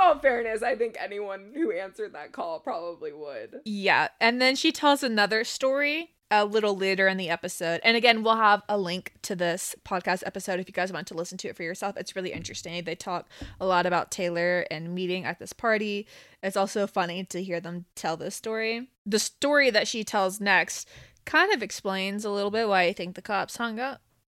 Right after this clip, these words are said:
Speaker 2: on her.
Speaker 1: Okay.
Speaker 2: Question mark?
Speaker 1: Okay.
Speaker 2: So Saint Vincent brings up this nice moment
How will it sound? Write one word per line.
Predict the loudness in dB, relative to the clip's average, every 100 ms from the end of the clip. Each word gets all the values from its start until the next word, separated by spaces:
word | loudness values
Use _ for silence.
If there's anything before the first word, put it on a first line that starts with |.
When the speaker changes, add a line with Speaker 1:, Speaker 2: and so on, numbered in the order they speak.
| _ -12
Speaker 2:
on | -10 -6
her. | -6 -6 -4
Speaker 1:
Okay. | -6 -4 -4
Speaker 2:
Question | -4 -4 -4
mark? | -4 -6 -8
Speaker 1:
Okay. | -12 -10 -10 -10 -12 -12 -12
Speaker 2:
So | -10 2 4 6 6 4 0
Saint | 4 4 4
Vincent | 0 0 0 0 0 2
brings | 2 2 4
up | 2 2
this | 0 -2
nice | -2 0 0 0 -4
moment | -6 -6 -8